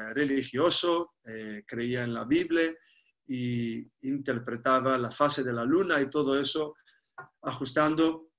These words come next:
e interpretando los gráficos con la ayuda de todo eso. Mm, no sé si ha funcionado o no, pero Gann sí que, eh, ha sido posible predecir la caída en muchas bolsas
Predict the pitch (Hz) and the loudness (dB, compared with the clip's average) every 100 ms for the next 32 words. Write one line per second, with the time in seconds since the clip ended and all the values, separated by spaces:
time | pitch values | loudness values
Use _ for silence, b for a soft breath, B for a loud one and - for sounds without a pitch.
0 | - _ 139 143 143 135 117 123 120 135 | -20 _ -6 -2 0 -2 -4 -6 -2 0
1 | 135 131 123 123 131 131 - 135 131 - | 0 0 -2 0 -2 -2 -2 -2 -2 -8
2 | - 123 123 117 123 147 143 127 123 113 | -8 -4 0 0 0 2 2 2 -2 -2
3 | 113 110 110 107 - 123 123 123 139 170 | -4 -4 -8 -12 -14 -10 -8 -4 2 2
4 | 170 208 202 165 180 160 165 165 156 160 | 4 2 0 -2 -2 0 2 4 4 6
5 | 196 196 151 139 139 131 B B B B | 4 6 4 4 4 2 B B B B
6 | B - 165 175 185 185 - - 160 165 | B 4 8 8 6 0 -2 0 4 4
7 | 175 - 151 139 139 139 135 135 _ - | 4 -2 -2 2 4 4 2 -2 _ -12
8 | 123 120 120 120 127 131 - 160 156 147 | -6 -4 -4 -6 -4 -4 2 4 6 2
9 | - 135 - 165 147 147 160 b b b | -2 -2 4 4 6 4 2 b b b
10 | - 143 135 127 143 160 110 - 135 131 | 0 4 4 6 6 6 4 -4 0 2
11 | 131 135 143 151 151 151 B B 143 139 | 4 4 4 4 2 -2 B B 0 2
12 | 165 165 143 135 139 127 151 151 - | 4 2 0 0 0 2 2 0 -4